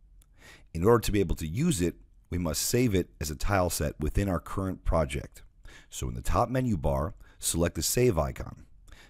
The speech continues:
Now you will have to navigate to the graphic assets folder and specifically to the graphics folder for this project.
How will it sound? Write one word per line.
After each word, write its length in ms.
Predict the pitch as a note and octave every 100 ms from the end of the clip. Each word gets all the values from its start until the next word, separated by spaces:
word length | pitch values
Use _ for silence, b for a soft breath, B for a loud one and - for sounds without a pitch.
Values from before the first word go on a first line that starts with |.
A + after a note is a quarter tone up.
| -
Now 500 | F2+ A2+ A#2 F2 F2+ - -
you 120 | E2
will 100 | E2+
have 140 | E2+ -
to 80 |
navigate 680 | E2 F2 G#2+ A#2 G#2 G#2+ -
to 80 | -
the 80 | C#2
graphic 440 | E2 F2+ - -
assets 380 | G2+ F#2+ F#2+ -
folder 460 | - C#2 B1+ C#2 - - - - _ - b b b
and 120 | - -
specifically 840 | - - - D3+ - E2+ D2 C#2+ - -
to 100 | D2
the 100 | D#2
graphics 440 | E2 F2 - F#2
folder 420 | - D#2+ D2 C#2+ - - -
for 200 | - D#2+
this 180 | D2+ -
project. 560 | - C#2 B1 - -